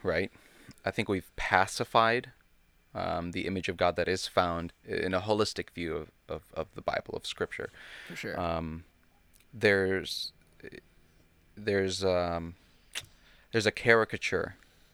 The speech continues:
Speaker 1: of a God that is not
Speaker 2: Ooh.
Speaker 1: offended by injustice or infidelity
Speaker 2: Let's go.
Speaker 1: because he's so loving, right? And
Speaker 2: Right.
Speaker 1: so you get these, these valid questions of, well, how can a loving and just God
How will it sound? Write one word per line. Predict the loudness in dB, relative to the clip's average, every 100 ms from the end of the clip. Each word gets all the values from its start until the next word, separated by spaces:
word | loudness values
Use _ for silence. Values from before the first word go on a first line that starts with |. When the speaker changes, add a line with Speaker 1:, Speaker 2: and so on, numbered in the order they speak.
| _ -4
Speaker 1:
of | -2 0
a |
God | 2 4 4 4 2
that | 2
is | 2 0 -2
not | -2 0 0 0
Speaker 2:
Ooh. | 0
Speaker 1:
offended | 2 0 2 0 2
by | 2
injustice | 2 0 0 2 0 0 -2 -2
or | -2 -2
infidelity | -4 -2 -2 2 2 2 0 -4 -6 -14 -20 -18 -12
Speaker 2:
Let's | -10 -4
go. | -2
Speaker 1:
because | 2 2 2
he's | 0 -2
so | 0 2 2
loving, | 2 2 0 0 -4 -6 -14 _ _ _ _ -8
right? | -2
And | 0
Speaker 2:
Right. | 0
Speaker 1:
so | 4
you | 6 6 2 4
get | 2 2 0
these, | -2 -2 -4 -10 -16 -20 _ -20 -20 -20 _ _ _ -14 -10 -2
these | -2 0
valid | 2 4 4 2
questions | 4 2 4 0 4
of, | 2 4
well, | 4 4
how | 2 -4
can | -2 0
a | 2
loving | 4 4 4 2 0 -4 -10 _ -20 _
and | -2 0 4
just | 6 4 2
God | 4 6 6 4